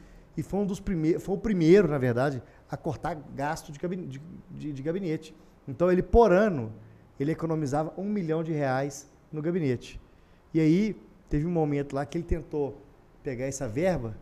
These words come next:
né, e queria mandar pra prefeitura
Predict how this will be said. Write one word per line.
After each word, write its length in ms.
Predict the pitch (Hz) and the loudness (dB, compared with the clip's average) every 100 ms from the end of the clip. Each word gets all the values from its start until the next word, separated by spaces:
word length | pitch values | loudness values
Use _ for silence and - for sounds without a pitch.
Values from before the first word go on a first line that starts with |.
| - - - | -18 -20 -10
né, 240 | 131 156 - - - - - - | -8 -8 -12 -20 -16 -14 -12 -6
e 360 | 147 160 180 - - - - | -4 -2 -4 -8 -18 -20 -6
queria 260 | - 147 165 | 0 2 4
mandar 280 | 165 156 156 | 2 2 0
pra 100 | 147 | -2
prefeitura 760 | 151 - 139 - 202 190 120 | -6 -4 -4 -2 2 2 2